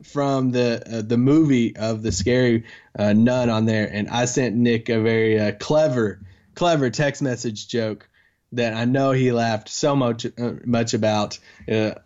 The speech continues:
it was a play on word about, uh, being nun and Wes and all this stuff. But are you ready for, I have three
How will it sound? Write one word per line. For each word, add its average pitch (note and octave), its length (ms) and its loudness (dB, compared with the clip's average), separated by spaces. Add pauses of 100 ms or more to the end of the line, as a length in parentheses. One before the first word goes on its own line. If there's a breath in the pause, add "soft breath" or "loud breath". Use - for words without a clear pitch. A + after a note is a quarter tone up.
it C3+ 60 -2
was C3 120 2
a B2+ 60 0
play D3 240 2
on B2+ 100 2
word B2 200 2
about, A2+ 360 -2
uh, G#2+ 240 -4
being A2+ 280 2
nun B2+ 360 2
and G#2 240 -6
Wes A2 380 0
and G2 180 -8 (160)
all G2 120 -4
this G#2 100 -8
stuff. - 260 -8 (240)
But F3 380 0 (1500)
are C#3 60 0
you E3+ 160 4
ready F#3 280 2
for, D3 540 0 (480 soft breath)
I F3 100 -2
have F3 220 0
three F3+ 720 0